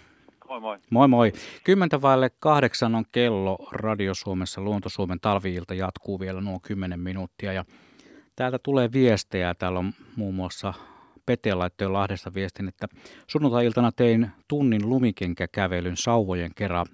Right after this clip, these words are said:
Speaker 2: Lahden kaupunkialueella. Oli upea kuutamo. Toivoisin, että tällainen talvinen liikkuminen huomioitaisiin ja jätettäisiin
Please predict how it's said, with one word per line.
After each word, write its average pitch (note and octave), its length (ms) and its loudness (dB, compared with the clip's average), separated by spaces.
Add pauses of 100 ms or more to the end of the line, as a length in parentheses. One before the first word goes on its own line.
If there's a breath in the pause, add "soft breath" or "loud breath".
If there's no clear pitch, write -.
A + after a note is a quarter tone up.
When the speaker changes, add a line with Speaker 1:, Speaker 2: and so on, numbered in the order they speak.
(120)
Speaker 2:
Lahden G#2 420 0
kaupunkialueella. F#2+ 960 -2
Oli A2+ 240 0 (360)
upea A2 420 4 (100)
kuutamo. G2+ 500 -2 (420 loud breath)
Toivoisin, B2+ 460 4
että C3 200 -2
tällainen C3+ 440 4
talvinen B2 460 4
liikkuminen A2 600 2
huomioitaisiin G#2 800 0
ja G#2 60 -2
jätettäisiin A2 760 -2